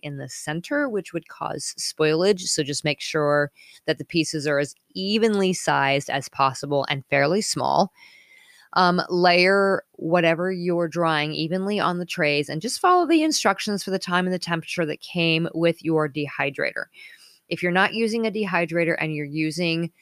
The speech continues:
your oven, there are all kinds of resources out there. I'll link to a few of them in the show notes that will give you instructions on what temperature to use, how long to do so, and what size those things should be sliced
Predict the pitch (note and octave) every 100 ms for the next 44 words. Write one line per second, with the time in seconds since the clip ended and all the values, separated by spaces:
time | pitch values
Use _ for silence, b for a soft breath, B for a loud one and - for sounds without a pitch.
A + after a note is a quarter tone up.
0 | b b b E3+ F3+ E3 - E3+ E3+ D3+
1 | C#3 C3 C#3 B B B E3 E3+ - E3+
2 | E3+ - F3 F3+ G3 F#3 F3 - E3+ -
3 | D#3 - D3 - C#3+ - D3+ D3 D3+ E3
4 | - F#3+ F3 E3 D#3+ - D#3+ - C4+ C4
5 | F3 E3+ D#3+ D#3 - D#3 D#3 D3 D3 A3
6 | G3+ D#3+ C#3+ - - B B B - D#3+
7 | F3+ D#3 E3+ D#3 E3+ E3+ F3 E3+ - D#3
8 | - D#3+ D3 - D3 C#3+ C#3+ C#3 - -
9 | B3 B3+ - - B3+ - - G#3+ G3+ G3+
10 | G3 F#3+ F#3 B B B - G3+ F#3+ F3
11 | E3 E3+ E3+ D3 D3 - D3+ C#3+ C#3 C#3
12 | - D3 C#3+ C#3 C#3+ C#3+ - - D3 C#3+
13 | C#3+ C#3+ - C#3+ C#3+ - C#3+ C#3 - C#3+
14 | D3 - C#4+ B3 G#3+ - -